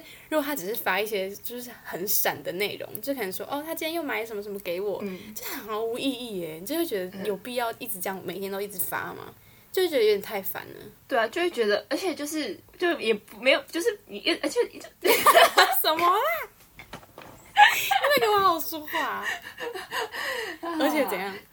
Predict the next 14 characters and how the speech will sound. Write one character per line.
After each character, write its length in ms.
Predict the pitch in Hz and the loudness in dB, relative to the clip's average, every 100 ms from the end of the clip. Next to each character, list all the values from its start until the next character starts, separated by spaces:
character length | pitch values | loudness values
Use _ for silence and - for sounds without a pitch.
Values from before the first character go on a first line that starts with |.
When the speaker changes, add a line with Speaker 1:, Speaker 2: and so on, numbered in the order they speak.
| - - - | -20 -20 -10
Speaker 2:
就 80 | 339 | -6
是， 120 | 349 - | -6 -4
就 160 | 415 | -4
是 80 | 359 427 | -2 0
会 160 | 427 381 | 0 2
觉 180 | 240 | 2
得， 220 | 226 247 220 185 - _ | 4 2 2 -8 -14 _
就 140 | 277 330 | -6 -2
干 180 | 370 269 | 0 2
嘛 100 | 175 | 0
一 80 | |
直 140 | 226 202 - - | 0 -4 -6 -2
放 260 | 247 185 | -2 -2
闪？ 240 | 196 - | -8 -10